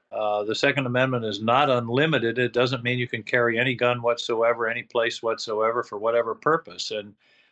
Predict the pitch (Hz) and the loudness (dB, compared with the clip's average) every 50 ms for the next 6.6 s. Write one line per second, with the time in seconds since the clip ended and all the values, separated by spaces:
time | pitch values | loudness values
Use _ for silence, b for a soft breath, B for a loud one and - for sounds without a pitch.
0 | b b - 107 104 104 101 104 104 104 98 - _ - 160 160 - 170 147 - | b b -4 -2 0 0 0 -2 -4 -6 -12 -8 _ 0 0 2 2 0 2 2
1 | 123 113 110 113 120 131 147 165 175 175 170 165 156 143 127 135 131 135 135 135 | 0 0 2 2 2 4 4 4 4 2 2 0 -2 0 2 2 2 2 2 0
2 | - - 120 107 - 117 120 127 135 147 147 147 _ _ _ _ _ _ _ _ | -2 -8 -10 -8 -6 -4 -2 -2 -2 -2 -4 -8 _ _ _ _ _ _ _ _
3 | - 107 107 107 104 104 104 101 101 - - - 143 135 135 139 143 139 127 - | -8 -8 -8 -6 -8 -8 -8 -10 -10 -10 -6 -2 0 2 2 2 0 -2 -2 -2
4 | 123 113 104 - - - - _ _ _ - 117 131 143 139 - 127 - 117 110 | -2 -2 -2 -4 -10 -20 -20 _ _ _ -2 0 0 0 0 -2 -4 -4 -4 -2
5 | 113 110 107 - 123 127 - - 104 101 101 - - - 120 120 120 117 95 113 | -2 -2 -2 -2 -4 -4 -4 -4 -4 -4 -6 -6 -2 0 2 2 2 2 2 2
6 | 117 131 151 147 123 110 104 107 107 107 - - | 2 4 4 4 4 2 2 0 -2 -2 -4 -6